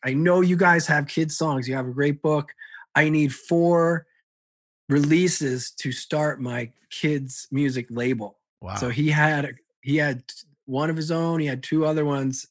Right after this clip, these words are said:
Speaker 1: and he sort of reached out to us. And it, it just was a little bit of a nudge. We're like, "Okay,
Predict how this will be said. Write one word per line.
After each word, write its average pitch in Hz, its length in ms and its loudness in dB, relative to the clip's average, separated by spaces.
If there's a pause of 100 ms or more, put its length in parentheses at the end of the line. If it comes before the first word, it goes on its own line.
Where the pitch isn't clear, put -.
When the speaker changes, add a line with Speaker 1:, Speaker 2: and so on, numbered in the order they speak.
Speaker 1:
and 131 140 -4
he 135 120 -2
sort 143 240 -2
of 127 160 -6 (440)
reached 170 260 0
out 151 200 -2
to 135 140 -6
us. 123 320 -6 (540)
And 139 340 0
it, 165 180 -4
it 147 80 -2
just 185 380 0
was 165 200 2
a 165 60 6
little 180 240 6
bit 165 180 4
of 139 100 2
a 131 40 2
nudge. 135 600 2
We're 147 140 2
like, 120 160 0
"Okay, 143 400 -2